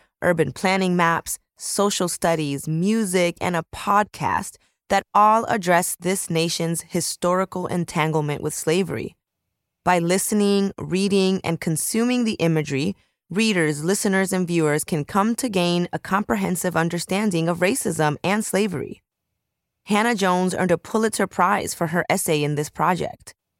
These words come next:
Imagine our students putting together a work like this one. We can prepare our young people to do this. It necessitates an interdisciplinary teaching method. Interdisciplinary teaching for a textured teacher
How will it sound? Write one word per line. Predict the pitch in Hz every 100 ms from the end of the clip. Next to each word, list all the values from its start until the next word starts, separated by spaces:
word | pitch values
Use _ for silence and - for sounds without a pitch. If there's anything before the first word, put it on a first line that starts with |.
| _ _ _
Imagine | 208 214 214 247 254 226
our | 185 180
students | - 147 135 135 -
putting | - 208 208
together | - 156 147 156 -
a |
work | 147 147 156 -
like | 156 143 -
this | 147 147 -
one. | 170 - - - _ _ _ _ -
We | 160 226 277
can | 285 254
prepare | 226 196 180 175
our | 175
young | 165 180 196
people | 151 135 147
to | -
do | 147 165 220
this. | 185 - - - _ _ _ -
It | 190
necessitates | 196 185 - 214 - 214 226 214 208 -
an | 156
interdisciplinary | - 202 208 196 196 175 165 165 151 151 147
teaching | - 147 143 139
method. | 113 - - - - _ _ _ _ _ _ _ _ _ _ _ -
Interdisciplinary | 247 320 302 285 220 214 196 196 180
teaching | - 160 180 175
for | 175
a | 151
textured | - 180 - 180 -
teacher | 156 - 185